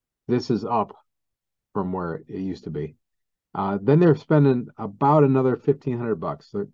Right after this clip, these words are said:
thirteen to seventeen hundred dollars. So we're at about fifteen hundred dollars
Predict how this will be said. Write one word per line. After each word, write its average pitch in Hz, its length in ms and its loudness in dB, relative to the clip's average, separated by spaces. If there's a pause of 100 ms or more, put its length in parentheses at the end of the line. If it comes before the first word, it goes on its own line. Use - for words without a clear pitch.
thirteen 120 440 -2
to 104 80 0
seventeen 104 480 -4
hundred 98 220 -4
dollars. 90 300 -8
So 95 60 -6
we're 101 100 -2
at 107 100 0
about - 260 -6
fifteen 139 320 2
hundred 131 200 0
dollars 117 380 0